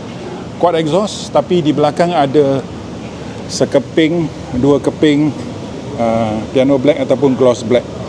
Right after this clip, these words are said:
So, inilah bila kita cuci kereta, oi, nyaya, boy. Nyaya. Uncle lebih rela kalau dia semuanya,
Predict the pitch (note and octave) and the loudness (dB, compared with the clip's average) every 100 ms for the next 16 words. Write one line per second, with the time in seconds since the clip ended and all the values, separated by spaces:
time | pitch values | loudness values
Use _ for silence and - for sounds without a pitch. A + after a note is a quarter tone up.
0 | - - D3+ D3 E3 F#3 D#3 A#2+ B2+ D3 | -10 -2 2 4 6 4 2 0 2 4
1 | D3 D3 D3 D#3 D#3 D#3+ D#3 F3 G3 D#3 | 4 2 4 2 4 4 6 4 6 4
2 | B2+ C#3 D#3 D3+ C#3+ D3 C#3+ - - - | 4 4 4 4 4 4 2 -4 -10 -10
3 | - - A#2+ B2+ C#3+ B2 G#2+ G2 - - | -10 -8 0 4 4 4 0 -6 -10 -10
4 | - C#3 D#3+ E3 D#3 D#3 D#3 F3 F3 D#3 | -4 0 4 4 4 6 6 6 6 6
5 | D#3 D3+ D3 - D3 D#3+ D#3+ G3+ | 4 4 2 2 2 4 4 4